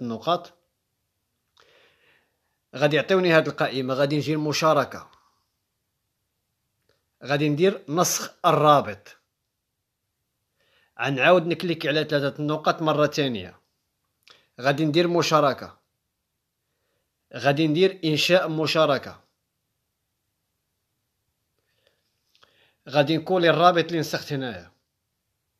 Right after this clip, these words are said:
بهاد الطريقة، وغادي ندير إنشاء مشاركة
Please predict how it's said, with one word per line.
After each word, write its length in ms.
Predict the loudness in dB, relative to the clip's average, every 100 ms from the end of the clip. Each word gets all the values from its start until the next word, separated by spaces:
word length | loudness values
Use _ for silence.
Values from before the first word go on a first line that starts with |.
| _ _ _ _ _ _ _ _ _ _ _ _ _ _ _ _ _ _ _ _ _ _ _ _ _
بهاد 180 | -6 -4
الطريقة، 580 | 0 0 0 -2 -6 -6
وغادي 360 | -2 0 0
ندير 360 | -2 0 -2 -2 -6
إنشاء 560 | -6 -2 0 0 -4
مشاركة 720 | -6 -4 -2 -2 -4 -10 -20